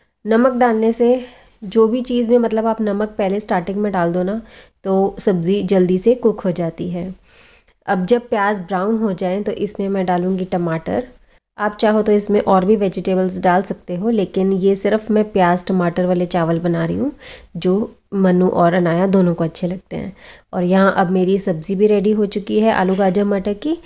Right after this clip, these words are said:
अब इसमें मैं डालूँगी मसाले, और मसालों में मैंने डाला है वन एंड हाफ टीस्पून नमक, वन एंड हाफ टीस्पून धनिया पाउडर, वन टीस्पून लाल मिर्च पाउडर, थ्री फ़ोर टीस्पून हल्दी,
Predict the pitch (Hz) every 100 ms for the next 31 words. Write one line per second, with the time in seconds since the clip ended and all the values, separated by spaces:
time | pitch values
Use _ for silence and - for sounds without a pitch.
0 | _ _ _ _ - 220 220 233 226 226
1 | 202 190 208 202 190 190 185 180 214 269
2 | - - 190 190 196 202 190 202 220 208
3 | 190 185 185 185 196 185 196 208 208 196
4 | 190 190 - 196 - 196 196 175 175 240
5 | - - - - _ - 185 208 226 226
6 | 214 196 196 196 190 - 196 185 180 190
7 | 202 214 202 214 233 247 - _ - _
8 | - 180 208 226 226 214 220 214 202 175
9 | 190 208 214 - 214 208 208 226 240 240
10 | _ _ _ _ - 226 233 233 226 220
11 | 220 220 220 220 208 185 180 180 214 269